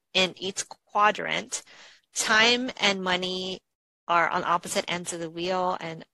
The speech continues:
ideas and energy are on the other side. So T I M E, time, ideas, money, and energy. So there, I always talk about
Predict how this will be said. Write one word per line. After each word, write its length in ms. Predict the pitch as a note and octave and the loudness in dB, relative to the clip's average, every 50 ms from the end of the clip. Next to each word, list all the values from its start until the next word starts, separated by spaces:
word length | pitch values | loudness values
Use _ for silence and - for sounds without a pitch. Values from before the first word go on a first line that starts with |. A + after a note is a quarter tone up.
| _ - | _ -2
ideas 460 | E3+ F3 F3+ E3+ F3+ F3 F3 E3 - | 0 0 0 0 0 0 0 0 -2
and 100 | F3+ D#3+ | -4 -6
energy 560 | - D#3+ E3 D#3+ D#3+ D#3+ - - E3 D#3+ - - | -4 -6 -6 -6 -8 -8 -8 -8 -8 -8 -8 -6
are 300 | - D#3 D#3+ - - - - | -8 -8 -8 -8 -10 -10 -8
on 140 | D#3+ D#3+ D#3+ | -10 -8 -8
the 100 | D3+ - | -8 -8
other 200 | A2 C3+ C#3 D3 | -6 -6 -6 -6
side. 340 | - - - C#2 - - - _ | -6 -6 -6 -8 -10 -12 -14 _
So 280 | - - - - - - | -10 -10 -8 -10 -10 -10
T 240 | - - A3 A3 | -8 -2 0 2
I 160 | - F3 F3 F3+ | 2 4 4 2
M 220 | F3 F3 F3 F3 | 2 0 -2 -6
E, 200 | F3 F3 F3 F3+ | -8 -10 -12 -12
time, 420 | - - - F#3 F3 F3+ F#3 F#3 | -12 -8 -2 0 0 0 0 -2
ideas, 400 | D#3+ F3+ F3 F3+ F3 F3 E3+ E3 F3+ | -4 -6 -4 -4 -4 -4 -4 -6 -8
money, 260 | E3+ E3 E3 D#3 D#3+ | -12 -12 -10 -10 -12
and 100 | D#3+ - | -8 -2
energy. 600 | - D#3 E3 D#3 D3 D3 D3 - - D#2 D2 - _ _ _ _ _ _ | -2 0 0 -2 -4 -8 -10 -10 -12 -12 -14 -18 _ _ _ _ _ _
So 220 | - - A3+ G#3 F3+ - | 2 2 4 2 4 4
there, 380 | A3+ A3+ A3+ A#3+ A#3+ A#3+ - - - | 4 6 8 8 8 6 6 4 4
I 160 | G3 G#3+ G#3+ | 6 6 8
always 160 | G#3+ A#3 B3 - | 8 6 6 4
talk 240 | - B3 A#3 - | 2 0 0 0
about 340 | A#3 A3 A#3 A3 G#3+ - - | 0 2 4 4 4 2 -2